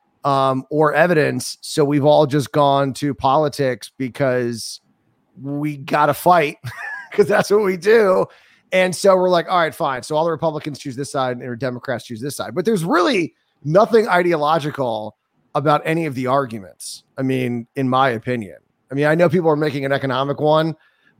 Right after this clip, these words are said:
but, I mean, at the same time, you, you could also make an economic argument for opening the government too soon and causing more damage in long term. So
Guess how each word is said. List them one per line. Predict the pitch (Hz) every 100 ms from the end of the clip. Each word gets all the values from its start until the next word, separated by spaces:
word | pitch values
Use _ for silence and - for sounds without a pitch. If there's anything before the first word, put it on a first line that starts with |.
| 113
but, | 160 147 139 _
I | 147
mean, | 143 139 123 113 110 _ _ _ _ _ _ _ - -
at | 175
the | 147
same | 170 160
time, | 160 147
you, | 147 165
you | 151
could | 151
also | 147 147
make | 147 143
an | 143
economic | 135 139 131 127
argument | 135 131 135 127 127
for | - 131
opening | 131 120 131
the |
government | 123 123 123 120
too | 127
soon | 117 143 143 127 123
and | 113
causing | 135 123 120 131
more | 123 135 151 160 147
damage | 135 123 117 117
in | 123 120
long | 120 123
term. | - 143 139 123 - _ _ _
So | - 185 170 147